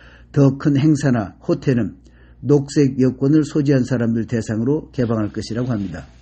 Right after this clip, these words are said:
빨간색으로 지정된 도시에서는 모든 단계에서 야외 교육 활동이 최대 십 명까지만 허용됩니다. 동시에 주황색으로 지정된 도시 학생들을 대상으로 먼저 코로나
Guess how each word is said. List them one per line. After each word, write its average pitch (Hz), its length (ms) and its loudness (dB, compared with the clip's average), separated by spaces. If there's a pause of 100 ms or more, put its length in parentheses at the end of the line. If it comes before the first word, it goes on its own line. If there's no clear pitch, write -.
(1080)
빨간색으로 143 640 4
지정된 127 520 2
도시에서는 110 720 -2
모든 151 420 2
단계에서 135 540 0 (640)
야외 127 340 2
교육 123 340 0
활동이 110 640 -2 (200)
최대 135 460 0 (100)
십 - 260 -4
명까지만 139 800 2
허용됩니다. 110 720 0 (420)
동시에 135 540 2 (340)
주황색으로 139 640 2
지정된 123 520 -2
도시 123 320 -4
학생들을 117 580 -2
대상으로 113 600 -2 (160)
먼저 113 420 0
코로나 147 400 2